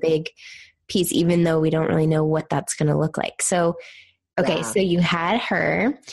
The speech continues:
Speaker 2: Yes.
Speaker 1: And then what was the progression from dreaming about it and thinking, like, "Okay, one day I would love to be able to have that flexibility," to actually getting to that point?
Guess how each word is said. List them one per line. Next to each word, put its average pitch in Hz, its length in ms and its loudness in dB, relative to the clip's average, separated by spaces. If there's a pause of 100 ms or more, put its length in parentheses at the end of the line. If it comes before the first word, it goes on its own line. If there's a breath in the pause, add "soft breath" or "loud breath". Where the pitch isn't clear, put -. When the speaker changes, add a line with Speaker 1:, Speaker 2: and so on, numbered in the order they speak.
(380 loud breath)
Speaker 2:
Yes. 147 260 -4
Speaker 1:
And 175 100 2 (160)
then 175 680 2 (180)
what 175 280 0
was 175 140 0
the 175 100 0
progression 165 720 -2
from 156 600 0 (520)
dreaming 185 400 2
about 156 220 0
it 151 100 -2
and 160 100 0
thinking, 165 280 0
like, 151 180 -2
"Okay, 156 180 0
one 156 160 2
day 151 120 0
I 143 60 -2
would 156 200 -2
love 156 160 -2
to - 120 -10
be 156 80 2
able 151 160 0
to 151 60 -4
have 147 180 -2
that - 220 -6
flexibility," 160 580 0
to - 200 -4
actually 151 600 -2 (520)
getting 156 280 0
to 139 120 -4
that - 200 -6
point? - 240 -6